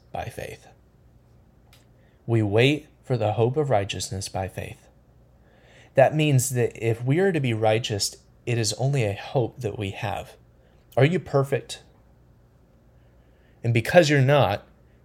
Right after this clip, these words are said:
you have to wait and you have to hope for that someday. And the strength to hope for that comes through the Spirit, it says. And then in verse six,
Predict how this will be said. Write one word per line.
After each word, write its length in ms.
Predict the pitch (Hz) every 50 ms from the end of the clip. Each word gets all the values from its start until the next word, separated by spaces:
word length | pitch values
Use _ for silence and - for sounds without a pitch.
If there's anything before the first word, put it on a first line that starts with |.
| _ _
you 120 | - 117 113
have 200 | - 120 117 -
to 120 | - 135
wait 420 | 113 120 127 123 110 101 98 - _ _ _ _ _ _ _ _ _ _ _
and 120 | - 120 113
you 60 | 104
have 140 | 120 117 -
to 120 | - 120
hope 320 | 120 - - 160 156 143 -
for 160 | - - 110
that 240 | 95 90 95 - -
someday. 580 | - - 104 95 95 92 92 - - - - _ _ _ _ _ _ _ _ _ _ _ - -
And 120 | 127 123
the 60 | 113
strength 400 | 113 - - - 165 175 165 -
to 120 | - 135 123
hope 200 | 135 156 - -
for 120 | - 143
that 200 | 120 104 92 -
comes 260 | - - 123 113 110 -
through 120 | - 110
the 100 | 101 92
Spirit, 380 | - - - - 175 196 196 143
it 100 | 92 -
says. 340 | - - 104 101 95 -
And 180 | - - 131 131
then 100 | 127 127
in 80 | 120 110
verse 220 | 117 120 107 -
six, 460 | - - 202 214 220 - - - -